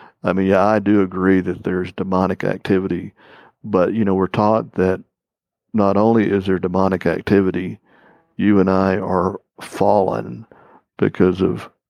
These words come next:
original sin. So the human nature is fallen, and we're living in a world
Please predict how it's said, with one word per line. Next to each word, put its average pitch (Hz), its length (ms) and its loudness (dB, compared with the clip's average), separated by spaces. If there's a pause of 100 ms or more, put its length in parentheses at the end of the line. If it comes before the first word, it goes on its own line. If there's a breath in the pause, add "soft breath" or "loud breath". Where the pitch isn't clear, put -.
original 90 540 0
sin. - 520 -2 (380 soft breath)
So - 140 0
the 95 140 2
human 101 340 2
nature 98 500 0
is 95 280 -4 (140)
fallen, 101 680 -2 (520 loud breath)
and 90 120 -2
we're 98 120 4
living 101 320 2
in 92 120 2
a 90 80 0
world 98 680 0